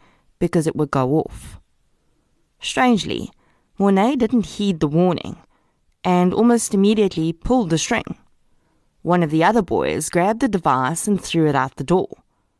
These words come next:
When it didn't go off, Mornay realized the device hadn't been real. Mornay says that he was under the impression that they were all starting to get ready for their attack.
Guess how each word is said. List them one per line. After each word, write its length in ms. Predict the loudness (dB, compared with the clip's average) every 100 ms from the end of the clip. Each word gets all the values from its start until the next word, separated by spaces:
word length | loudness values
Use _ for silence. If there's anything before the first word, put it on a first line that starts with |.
| _ _ _ -8
When 260 | 0 2
it 100 | 2
didn't 240 | 0 -2 0
go 220 | 0 2
off, 440 | 2 0 -8 -16 -20 _ _ _
Mornay 360 | 0 2 4 2
realized 640 | 4 2 2 0 0 -4 -4
the 80 |
device 420 | -4 0 2 0 -2
hadn't 300 | -2 -2 0
been 240 | 0 0
real. 480 | 0 0 -4 -10 -16 _ _ _ _ _ _ _ _ _ _ _ -2
Mornay 360 | 2 4 2
says 400 | 0 -4 -6 -6
that 280 | -2 -2 -2
he 140 | -2 0
was 180 | 2
under 240 | 2 2 2
the 160 | 0
impression 680 | 0 0 0 0 -2 -4 -2
that 160 | -2 0
they 140 | 0
were 160 | 2 0
all 300 | 0 0 0
starting 560 | 0 0 -2 -2 -6
to 120 | -6 -2
get 220 | -2 0
ready 300 | 0 0 -2
for 180 | -4 -2
their 200 | 0 0
attack. 560 | 0 -2 -2 -8 -20